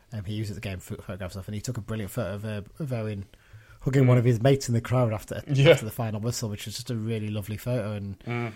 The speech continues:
Speaker 1: you know, it just, it goes to show what he, you know, what it means to these players, doesn't it, as well?
Speaker 2: Mm.
Speaker 1: So I guess that's the way it is. Right, let, we've put him off long enough.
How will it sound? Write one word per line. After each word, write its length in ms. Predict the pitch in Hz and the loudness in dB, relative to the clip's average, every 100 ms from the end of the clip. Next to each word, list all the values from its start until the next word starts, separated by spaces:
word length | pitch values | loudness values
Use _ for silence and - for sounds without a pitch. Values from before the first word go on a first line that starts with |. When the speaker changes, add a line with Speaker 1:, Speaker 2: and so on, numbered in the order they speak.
| - _ 110 | -14 _ -10
Speaker 1:
you 80 | |
know, 100 | 104 104 | -6 -6
it 100 | - | -6
just, 260 | - - | -10 -12
it 200 | - - - | -16 -14 -8
goes 160 | 110 | -8
to 100 | - | -6
show 240 | 101 113 110 | -6 -4 -4
what 160 | 101 95 | -4 -8
he, 60 | - _ 113 | -12 _ -8
you 80 | |
know, 120 | 98 95 | -6 -6
what 140 | 104 | -8
it 80 | 87 | -8
means 400 | 104 107 120 - | -6 -6 -6 -8
to 80 | 98 | -10
these 140 | 90 | -10
players, 300 | - 95 92 | -10 -10 -8
doesn't 180 | 104 107 | -10 -8
it, 40 | |
as 120 | 90 107 | -8 -6
well? 120 | 107 | -6
Speaker 2:
Mm. 120 | 117 | -4
Speaker 1:
So 120 | 107 95 | -6 -6
I 40 | |
guess 200 | 95 - | -12 -12
that's 200 | 98 - | -12 -12
the 60 | 104 | -12
way 80 | 95 | -10
it 40 | |
is. 120 | 101 - - - - - | -10 -14 -18 -16 -2 10
Right, 220 | 165 151 | 10 10
let, 180 | 160 165 | 6 4
we've 140 | 156 | 6
put 120 | 180 | 8
him 120 | 160 139 | 10 8
off 140 | - | 6
long 200 | 139 135 | 6 6
enough. 440 | 131 131 - - | 8 6 4 -8